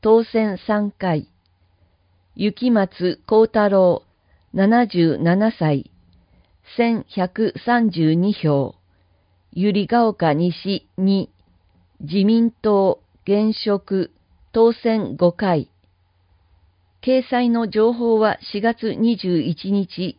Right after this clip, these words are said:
現在のものです。選挙結果、市ホームページのキューアールコードがあります。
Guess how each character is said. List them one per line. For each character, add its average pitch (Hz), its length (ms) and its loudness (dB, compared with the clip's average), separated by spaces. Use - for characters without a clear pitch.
現 233 340 -2
在 170 200 0
の 156 140 0
も 165 140 0
の 185 140 0
で 147 140 -2
す。 - 60 -14
選 247 160 0
挙 247 180 -6
結 240 260 -2
果、 160 260 -2
市 - 380 -8
ホ 208 180 -2
ー - 20 -2
ム 233 180 -2
ペ 247 200 -2
ー 208 60 -4
ジ 175 120 -2
の 160 180 0
キ 202 160 -6
ュ 220 120 -2
ー 226 60 0
ア 226 40 2
ー - 20 0
ル 220 120 -8
コ 220 160 -2
ー 196 40 -2
ド 160 120 -4
が 156 120 -4
あ 147 60 0
り 147 120 -4
ま 147 160 0
す。 - 60 -18